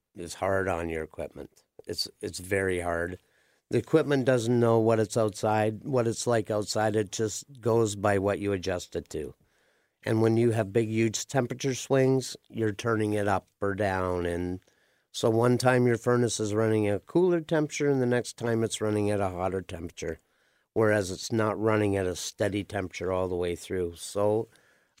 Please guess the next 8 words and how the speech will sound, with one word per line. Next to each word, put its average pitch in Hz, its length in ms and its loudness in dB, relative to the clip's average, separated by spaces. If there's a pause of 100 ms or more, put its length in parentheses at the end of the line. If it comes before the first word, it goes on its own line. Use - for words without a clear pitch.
um, 104 580 0 (800)
with 143 260 0
a 123 40 -6
programmable 151 840 2
thermostat, 120 680 -2
you 120 100 -6
can 107 320 -4
maybe 104 520 -2